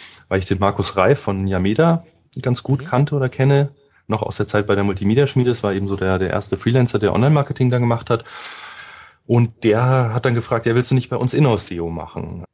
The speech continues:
Speaker 1: Alles ganz entspannt, kein Problem. Wir machen das halbtags. Dann hast du noch genug Zeit, dich um deine Frau zu kümmern und
Speaker 2: Ja.
Speaker 1: ja, hilfst uns quasi in-house, musst nicht mehr auf Pitches, musst nicht mehr zu verschiedenen Kunden, sitzt dann bei mir im Büro und wir machen das ganz entspannt. Ja,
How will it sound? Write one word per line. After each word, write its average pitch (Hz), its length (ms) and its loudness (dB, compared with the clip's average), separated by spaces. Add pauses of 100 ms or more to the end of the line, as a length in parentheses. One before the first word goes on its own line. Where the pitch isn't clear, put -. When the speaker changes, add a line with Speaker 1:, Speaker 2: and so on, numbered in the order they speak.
(100)
Speaker 1:
Alles 110 280 2
ganz 98 220 -2
entspannt, 180 560 -2
kein 107 180 -4
Problem. 135 480 2
Wir 117 60 2
machen 101 420 -2
das 95 200 -8
halbtags. 143 760 0
Dann 101 140 -4
hast 98 160 -8
du - 40 -10
noch 104 140 -8
genug 92 220 -14
Zeit, 98 220 0
dich - 140 -14
um 104 100 -4
deine 92 220 -4
Frau - 280 -2
zu 139 160 -2
kümmern 123 460 2
und 98 300 4
Speaker 2:
Ja. 98 100 2 (720)
Speaker 1:
ja, 82 240 2
hilfst 101 320 -2
uns 107 200 0
quasi 92 600 -4 (180)
in-house, 127 580 2
musst 98 260 0
nicht 92 120 0
mehr 95 180 0
auf 82 180 -4
Pitches, 147 340 -2
musst 104 160 -4
nicht 95 140 -2
mehr 92 120 -2
zu - 120 -14
verschiedenen 95 320 -2
Kunden, 123 520 2 (400)
sitzt - 240 -10
dann 95 160 2
bei 90 120 -2
mir 90 140 -2
im 85 100 -2
Büro 127 340 2
und 127 160 4
wir 117 80 0
machen 110 220 0
das 107 160 -6
ganz - 500 -4
entspannt. 95 640 0
Ja, - 260 0